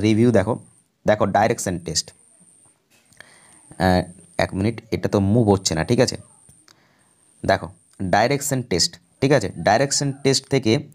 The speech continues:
কোশ্চেনটা দেখো প্রথমে দেওয়া রয়েছে, কোশ্চেনের ডেট দেওয়া রয়েছে, কোন পরীক্ষায় জিজ্ঞেস করেছিল, তারপরে দেখো সলভ দেওয়া রয়েছে। এভাবে সেম দেখো প্রত্যেকটি কোশ্চেন কবে পড়েছিল পরীক্ষায় উল্লেখ করা রয়েছে, সলভ দেওয়া রয়েছে। কত সুন্দরভাবে বইটি সাজানো হয়েছে।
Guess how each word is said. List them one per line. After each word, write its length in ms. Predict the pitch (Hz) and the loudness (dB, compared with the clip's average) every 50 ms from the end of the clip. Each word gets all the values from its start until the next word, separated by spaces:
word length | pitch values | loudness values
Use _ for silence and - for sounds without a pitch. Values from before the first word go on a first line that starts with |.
| _ _ | _ _
কোশ্চেনটা 440 | - 127 131 - - 151 147 139 135 | 0 0 2 2 0 0 0 0 0
দেখো 200 | 131 120 127 127 | 0 0 0 0
প্রথমে 300 | 127 127 123 131 131 127 | -2 -2 -2 -2 -2 0
দেওয়া 200 | 123 123 123 127 | 2 2 4 4
রয়েছে, 300 | 127 127 123 - 127 151 - _ _ _ _ | 2 2 0 -2 -6 -10 -10 _ _ _ _
কোশ্চেনের 420 | - 123 120 - - 135 139 127 113 - - - _ _ _ - - - _ _ _ _ _ - | 0 0 0 2 2 0 0 0 -2 -6 -12 -20 _ _ _ -20 -20 -20 _ _ _ _ _ -6
ডেট 240 | 95 95 127 151 143 | -2 0 0 2 2
দেওয়া 180 | 135 139 135 131 | 2 4 4 4
রয়েছে, 200 | 127 127 120 127 | 2 0 -2 -4
কোন 220 | - 135 131 127 | -4 -4 -4 -2
পরীক্ষায় 340 | - 131 127 123 123 131 123 | -2 -2 -2 0 -2 -2 -2
জিজ্ঞেস 300 | 117 123 120 131 123 - | -2 0 0 0 0 2
করেছিল, 300 | - 131 127 120 135 139 | 2 0 2 2 2 2
তারপরে 360 | 139 120 113 110 - 120 120 | 2 2 0 0 0 -2 -2
দেখো 180 | 113 113 117 113 | 0 -2 -2 0
সলভ 300 | - - - 117 117 98 | 0 2 2 2 2 2
দেওয়া 240 | 87 87 82 78 76 | 0 0 2 2 0
রয়েছে। 280 | 73 71 73 - - - _ _ - | -2 -6 -8 -12 -14 -16 _ _ -2
এভাবে 220 | 95 113 120 120 113 | 0 2 2 2 0
সেম 320 | - - 123 131 131 127 | 0 0 -2 0 0 0
দেখো 240 | 123 120 - 127 127 - _ _ _ | 0 0 0 -4 -6 -8 _ _ _
প্রত্যেকটি 480 | - 135 - - - 160 156 165 156 | -2 -2 0 0 0 0 0 0 0
কোশ্চেন 520 | 147 - 143 139 143 - 151 147 147 143 147 - - - - _ _ _ _ _ _ _ - | 2 2 2 0 2 0 0 0 0 -2 -6 -10 -16 -20 -20 _ _ _ _ _ _ _ -2
কবে 220 | 117 123 127 147 | 0 0 2 0
পড়েছিল 400 | 143 143 139 139 143 139 143 143 | 0 2 2 2 2 2 0 0
পরীক্ষায় 400 | 139 - 139 143 135 - 156 139 | 0 0 0 -2 0 2 2 2
উল্লেখ 240 | 135 127 131 139 135 | 2 2 2 0 0
করা 140 | - 139 135 | 0 0 2
রয়েছে, 360 | 135 139 139 135 139 151 151 | 2 2 0 0 0 0 0
সলভ 260 | 151 - - 117 110 95 | 0 2 2 2 2 0
দেওয়া 220 | 85 90 85 82 | 2 2 2 2
রয়েছে। 260 | 80 78 78 - - - | 2 0 -4 -6 -4 -2
কত 220 | - 127 - 165 | -2 0 2 2
সুন্দরভাবে 480 | 151 - - 131 147 151 143 143 139 131 | 0 2 2 2 2 4 4 4 2 2
বইটি 260 | 123 127 123 117 120 | 0 -2 -2 -2 -2
সাজানো 360 | - 104 101 98 92 92 85 | -2 -2 0 0 0 -2 -2
হয়েছে। 300 | 85 80 76 - - | -2 -4 -4 -4 -8